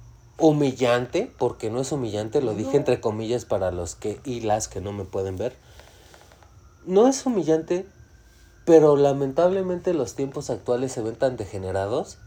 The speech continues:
Speaker 1: que parece algo patético. Cabrón, no está mal querer una pareja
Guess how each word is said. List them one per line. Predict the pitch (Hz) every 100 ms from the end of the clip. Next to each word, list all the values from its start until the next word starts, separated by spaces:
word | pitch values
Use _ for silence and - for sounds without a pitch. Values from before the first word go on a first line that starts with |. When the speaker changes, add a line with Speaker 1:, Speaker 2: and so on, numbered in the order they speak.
| -
Speaker 1:
que | 120
parece | 117 120 135 156
algo | 147 143
patético. | 123 117 170 147 - 95 - - - - - - - -
Cabrón, | 139 147 170 180
no | 208
está | - 220
mal | 170 165 165
querer | 170 151 156
una | 165 165 156
pareja | 113 113 151 156